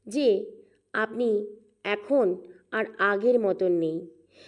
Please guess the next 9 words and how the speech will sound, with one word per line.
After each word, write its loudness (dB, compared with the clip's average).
আর 0
যখন 2
আপনার 0
আভা 2
শক্তিশালী 0
হয়, 2
তখন -2
জেনে 4
রাখুন -2